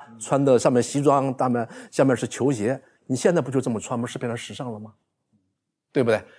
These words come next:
但当时那个时候是不和谐的，是不和谐的。所以我就觉得在，比如说每个人穿衣服的时候，他有他的一个，呃，实际上是品味的问题，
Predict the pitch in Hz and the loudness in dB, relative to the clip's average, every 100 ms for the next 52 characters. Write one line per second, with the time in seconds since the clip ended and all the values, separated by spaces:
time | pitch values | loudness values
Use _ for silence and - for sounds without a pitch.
0 | _ 202 202 240 - 208 233 123 - 117 | _ 0 4 4 4 4 4 4 -2 -6
1 | 117 - - - 131 92 - - _ _ | -6 -8 -6 -4 -4 -6 -14 -20 _ _
2 | _ _ _ _ _ - 117 127 117 120 | _ _ _ _ _ -8 -4 -4 -4 -8
3 | 85 - - - _ - 220 254 120 175 | -12 -16 -20 -20 _ 2 6 8 6 6
4 | 180 196 190 208 151 135 - _ _ _ | 6 6 4 6 4 2 -8 _ _ _
5 | _ _ _ - 165 170 196 185 185 - | _ _ _ 4 4 8 6 6 2 -14
6 | _ - 107 117 147 170 - 196 220 196 | _ 2 4 4 2 2 2 4 2 0
7 | 127 107 107 104 - 143 98 - 107 110 | -2 -4 -6 -6 -2 0 -2 -4 -4 -2
8 | 110 - 113 104 95 92 - _ _ _ | -4 -4 -2 -2 -2 -6 -10 _ _ _
9 | _ _ _ _ 101 92 90 - - 151 | _ _ _ _ -12 -10 -10 -12 -6 -6
10 | 156 - - - - 123 170 87 - - | -6 -12 -12 -14 -10 -8 -6 -8 -12 -20